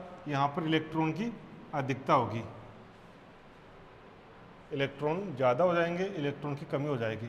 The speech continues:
तो ये आयन बना, ये अणु आयन बना लेंगे, इसलिए पॉजिटिव आयन है, ये नेगेटिव आयन। तो इसमें लिखो, और इन दोनों के बीच में जो bond बनता है,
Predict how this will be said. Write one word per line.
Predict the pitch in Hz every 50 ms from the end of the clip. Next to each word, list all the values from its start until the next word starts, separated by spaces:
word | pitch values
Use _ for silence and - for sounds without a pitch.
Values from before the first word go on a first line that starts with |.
| 120 -
तो | - 165
ये | 175 -
आयन | - 175 151 151 165 190 190
बना, | 170 135 131 127 127 - - - 185 151 - - - -
ये | 175 151 156 180
अणु | 220 190 156 160 185 226 -
आयन | 180 143 147 165 185 170
बना | 151 131 131 131
लेंगे, | 127 127 127 127 127 113 - - - - - 131
इसलिए | - - 147 131
पॉजिटिव | 131 135 131 123 120 123 - 156 151
आयन | 151 156 160 156
है, | 143 165 196 180 - - - - - -
ये | 131 165 202 196 - - - - - - - - -
नेगेटिव | 143 135 123 120 123 - 127 131 127
आयन। | 113 110 113 117 110 - - - - -
तो | 156
इसमें | 135 - 156 151
लिखो, | 143 131 - - 156 175 - - - - - - - - - - - - - - - - - - - - - - - - - - - - - - - - - -
और | 175 160 170 - -
इन | 196 175 185
दोनों | 175 180 175 180
के | 165 185
बीच | 175 175 175 156 165
में | 180 160
जो | 170 170
bond | 147 147 156 165 165
बनता | 151 156 147 131 156 156 139
है, | 131 131 113